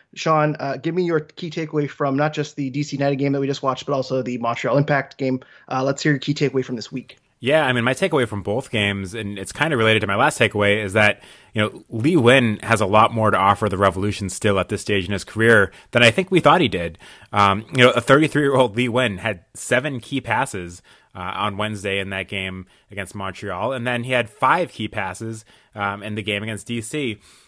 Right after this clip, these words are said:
Speaker 2: You know, I, I thought that when he played, you know, close to eighty-nine minutes, you know, a weekend ago, uh, that there was no way he was gonna be able to start both of these other games this week. And, you know, he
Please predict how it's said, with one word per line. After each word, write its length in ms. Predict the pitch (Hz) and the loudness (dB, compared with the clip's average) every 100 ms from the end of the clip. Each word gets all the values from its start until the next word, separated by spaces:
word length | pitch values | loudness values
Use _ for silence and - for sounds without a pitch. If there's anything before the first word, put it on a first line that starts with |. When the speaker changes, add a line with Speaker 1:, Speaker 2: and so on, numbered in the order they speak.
| _ 120 | _ -4
Speaker 2:
You 80 | 117 | -2
know, 80 | |
I, 120 | - - - - | -4 -12 -20 -4
I 160 | 127 147 | -2 2
thought 220 | 151 123 | 2 2
that 120 | 120 | -2
when 100 | 113 | -4
he 40 | |
played, 360 | 104 120 110 104 | -6 -2 -2 -4
you 100 | 98 | -12
know, 80 | 85 | -14
close 240 | - 113 | -10 -10
to 120 | - | -10
eighty-nine 380 | 104 110 107 104 | -10 -8 -8 -8
minutes, 380 | 101 120 - - | -10 -12 -12 -18
you 80 | 113 | -16
know, 100 | 98 | -14
a 40 | |
weekend 400 | 104 123 143 135 | -12 -12 -10 -10
ago, 400 | 127 131 135 139 - _ _ | -8 -6 -8 -10 -16 _ _
uh, 240 | 98 98 | -8 -6
that 160 | 98 107 | -6 -8
there 100 | 120 | -8
was 160 | 113 117 | -8 -6
no 220 | 139 135 | -4 -2
way 260 | 127 107 | 0 -2
he 80 | 98 | -4
was 80 | 104 | -8
gonna 140 | 107 | -8
be 80 | 104 | -6
able 80 | 101 | -8
to 60 | 95 | -8
start 340 | - 104 104 | -6 -6 -6
both 220 | 107 98 | -10 -10
of 60 | 110 | -10
these 140 | 98 | -12
other 160 | 95 95 | -10 -10
games 280 | 95 98 92 | -12 -14 -16
this 160 | - | -14
week. 160 | 110 110 | -14 -12
And, 260 | 98 104 | -14 -16
you 100 | 107 | -16
know, 60 | 104 | -14
he 140 | 101 | -12